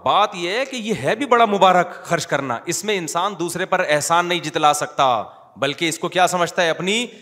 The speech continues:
ذمہ داری۔ تبھی تو بچے جب باپ سے پیسے مانگتے ہیں تو ایسے بھکاریوں کی طرح تھوڑی مانگتے ہیں، احسان بھی نہیں سمجھتے، کہتے ہیں، "ابا کی ذمہ داری ہے۔" بیوی جب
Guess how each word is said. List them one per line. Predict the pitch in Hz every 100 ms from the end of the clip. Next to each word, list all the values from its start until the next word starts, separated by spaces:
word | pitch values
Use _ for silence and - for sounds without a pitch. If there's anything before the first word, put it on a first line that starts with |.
| - -
ذمہ | 165 170
داری۔ | 165 165 170
تبھی | 160 151
تو | 175
بچے | 160 151 175
جب | 160 -
باپ | 156 165
سے | 175
پیسے | 170 156
مانگتے | 160 156 156
ہیں | 175
تو |
ایسے | 160 156
بھکاریوں | 180 147 151 160 165
کی |
طرح | 170 170
تھوڑی | 170 196
مانگتے | 202 190 185
ہیں، | 202 127 - - _ _ _ _ _ _ _ _ _ _ _ _ _ _ _ _
احسان | 127 127 180 202
بھی | 208
نہیں | 208
سمجھتے، | 180 170 -
کہتے | 135 143
ہیں، | 208
"ابا | 143 180
کی | 185
ذمہ | 165 151
داری | 156 220 202
ہے۔" | 135
بیوی | 98 147 180
جب | 180